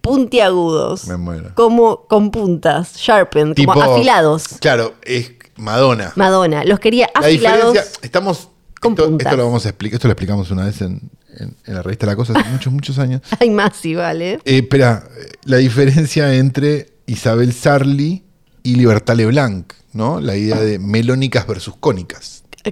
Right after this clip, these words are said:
Speaker 1: Ah, claro. Bueno.
Speaker 2: Sí.
Speaker 1: Dijo, eh, a ver, un montón de, de charla de pezones. Eh,
Speaker 2: Ah,
Speaker 1: también
Speaker 2: este
Speaker 1: eran,
Speaker 2: podcast.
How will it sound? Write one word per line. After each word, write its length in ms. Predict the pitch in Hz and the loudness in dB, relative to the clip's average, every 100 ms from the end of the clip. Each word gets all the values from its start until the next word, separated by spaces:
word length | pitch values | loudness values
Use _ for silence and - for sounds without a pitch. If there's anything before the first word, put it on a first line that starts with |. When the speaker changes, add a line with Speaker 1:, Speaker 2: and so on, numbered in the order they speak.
| - | -2
Speaker 1:
Ah, 400 | 208 208 208 214 | 0 2 2 0
claro. 280 | 202 175 160 - _ - - | 0 0 -2 -4 _ -18 -4
Bueno. 340 | 196 196 185 - - | 0 2 0 -4 -10
Speaker 2:
Sí. 160 | 117 113 - _ _ _ - | -10 -10 -20 _ _ _ -4
Speaker 1:
Dijo, 440 | 208 208 - 220 214 - - - - _ _ | -2 0 0 0 0 -8 -20 -20 -20 _ _
eh, 500 | 196 190 180 180 175 _ - | -2 0 0 -2 -4 _ -10
a 60 | 175 | -10
ver, 100 | - - | -10 -4
un 100 | 269 | -2
montón 320 | 277 320 339 | -2 -2 -2
de, 120 | 254 | -4
de 200 | - - | -6 -12
charla 240 | - 233 233 | -6 -2 -2
de 60 | - | -2
pezones. 420 | 165 - 190 147 - - - - _ _ 220 | -4 -2 -2 -2 -8 -20 -20 -20 _ _ 2
Eh, 380 | 226 220 208 - | 4 4 2 0
Speaker 2:
Ah, 40 | |
Speaker 1:
también 380 | 247 254 294 349 | 0 2 4 4
Speaker 2:
este 40 | 349 | 4
Speaker 1:
eran, 160 | 147 285 | 4 4
Speaker 2:
podcast. 280 | 120 98 | 2 0